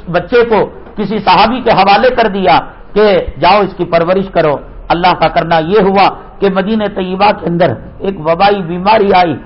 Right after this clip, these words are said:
اس بچے کا انتقال ہو گیا۔ اللہ کے حبیب پاک صلی اللہ علیہ وسلم نے فرمایا، جاؤ اس ماں کو اطلاع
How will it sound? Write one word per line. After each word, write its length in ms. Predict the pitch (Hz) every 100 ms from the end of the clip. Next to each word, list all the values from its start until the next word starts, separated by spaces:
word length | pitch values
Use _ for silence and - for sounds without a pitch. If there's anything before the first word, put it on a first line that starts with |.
| - -
اس 120 | 208 175
بچے 280 | 190 208
کا 100 | 196
انتقال 540 | 175 160 160 - 180 151
ہو 140 | 151
گیا۔ 180 | 147 139 - - - -
اللہ 180 | 175 208 190
کے 60 |
حبیب 320 | 180 185 208 190 -
پاک 280 | 190 202 -
صلی 180 | 170
اللہ 160 | 170 165
علیہ 180 | 170 165
وسلم 340 | 165 175 180
نے 100 | 165
فرمایا، 500 | 151 156 160 175 156 127 - - 127
جاؤ 320 | 180 240 185 - - -
اس 200 | 190 170
ماں 140 | 196 202
کو 60 |
اطلاع 340 | 185 175 190